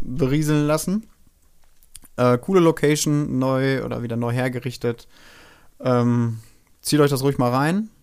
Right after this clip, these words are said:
ne? Unterstützt das, äh, wär cool. Wird bestimmt eine ziemlich coole Veranstaltung. Eine Woche später, den Samstag, spielen die, ähm, Slippers, Slippers Project, eine Rockcoverband aus dem schönen Bad Fredeburg,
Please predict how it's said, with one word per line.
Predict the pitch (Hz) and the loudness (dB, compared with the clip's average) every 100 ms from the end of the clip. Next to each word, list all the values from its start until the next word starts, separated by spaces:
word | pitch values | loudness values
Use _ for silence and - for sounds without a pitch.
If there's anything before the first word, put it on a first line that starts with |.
| - | -6
ne? | 135 143 | -2 0
Unterstützt | 143 127 123 156 151 - | -2 -4 -6 -6 -6 -2
das, | 143 143 - - _ - | 0 0 -6 -12 _ -4
äh, | |
wär | 123 123 120 120 - | 0 2 2 -2 -4
cool. | 139 139 143 139 135 - | -2 0 -2 -6 -12 -6
Wird | 127 | -6
bestimmt | 123 - 120 120 | -6 -6 -4 -4
eine | 117 117 | -4 -8
ziemlich | 120 131 123 - - _ | -6 -4 -4 -6 -20 _
coole | - 151 143 | -6 -2 -2
Veranstaltung. | - 151 - 156 160 160 - - - - - - - 151 | -4 -6 -4 -4 -2 -6 -8 -20 -20 -20 -20 -20 -4 2
Eine | 151 | 4
Woche | 190 220 | 4 2
später, | - 214 240 123 107 110 - | 0 2 4 2 0 -6 -10
den | 131 135 139 | -2 2 4
Samstag, | 143 180 - 123 107 | 4 2 0 0 -2
spielen | - - 156 165 151 | -8 -2 0 0 0
die, | 147 147 147 143 | 0 0 0 -4
ähm, | - 135 131 131 131 131 127 127 _ - - _ | -2 0 0 0 0 -2 -4 -8 _ -20 -20 _
Slippers, | - 202 214 131 110 - - - | -4 0 2 2 0 -6 -10 -12
Slippers | - 180 - 165 - | -8 -4 0 -2 -2
Project, | - 170 175 151 123 113 - | 0 2 2 2 0 -2 -4
eine | 147 151 147 | -2 0 0
Rockcoverband | 143 185 - 160 143 127 117 | -2 -4 0 0 2 0 -2
aus | - 170 165 | -4 -6 -4
dem | 151 | -8
schönen | - 139 139 131 | -6 -4 -2 -2
Bad | 123 131 | -2 -4
Fredeburg, | - 139 131 120 113 | -4 -4 -4 -4 -6